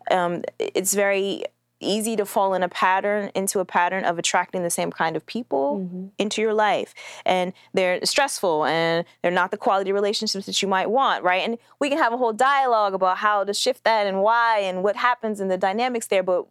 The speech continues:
Speaker 1: ultimately, if there are people in your life or relationships in your life that are not quality, they are taking up space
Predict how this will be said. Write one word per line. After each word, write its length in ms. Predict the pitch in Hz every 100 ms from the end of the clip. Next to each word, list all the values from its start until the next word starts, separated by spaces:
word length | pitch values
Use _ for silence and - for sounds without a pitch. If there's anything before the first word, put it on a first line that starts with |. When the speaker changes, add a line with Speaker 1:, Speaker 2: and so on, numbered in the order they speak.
| -
Speaker 1:
ultimately, 680 | 269 - 233 208 208 202 208 - -
if 240 | 190 180 - -
there 120 | 208
are 20 |
people 280 | 190 311 349
in 100 | 226
your 100 | 214
life 560 | 214 262 349 220 190 -
or 80 | 180
relationships 800 | 185 202 277 - 269 - 214 -
in 80 |
your 120 | 185 180
life 200 | 175 196
that 160 | 185
are 80 | 175
not 240 | 190 185
quality, 800 | - 240 277 226 - 165 151 156 - - -
they 100 | 131
are 80 | 175
taking 400 | - 233 269 285
up 120 | 285
space 680 | - - 156 147 214 -